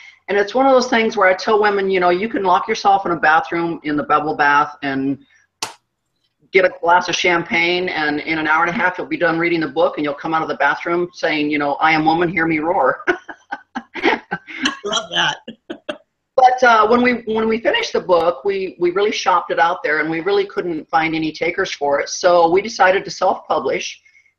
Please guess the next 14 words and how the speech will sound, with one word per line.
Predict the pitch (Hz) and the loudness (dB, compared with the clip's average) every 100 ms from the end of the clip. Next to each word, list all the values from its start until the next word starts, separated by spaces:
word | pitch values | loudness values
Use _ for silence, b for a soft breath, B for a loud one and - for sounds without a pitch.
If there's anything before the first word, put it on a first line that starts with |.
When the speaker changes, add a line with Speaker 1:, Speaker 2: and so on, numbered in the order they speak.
| - | -8
Speaker 1:
and | 180 170 | -4 -2
we | 175 180 | -2 -2
chose | 180 - 170 180 185 | -6 -2 0 0 0
Author | 151 - - 139 | 2 2 2 -6
House, | 135 131 123 165 170 - 175 | -4 -2 -2 -4 -6 -10 -6
and | 175 175 175 175 b b b - | -2 0 -2 -6 b b b 2
it | 554 | 4
was, | 453 415 392 - - _ _ _ _ _ _ _ | 6 2 0 -10 -16 _ _ _ _ _ _ _
it | 214 | -2
was | 254 269 - | 2 0 -2
quite | - 247 262 | -2 2 4
an | 247 | 4
ordeal. | 208 185 170 - | 2 2 0 0
<laughs> | - | -2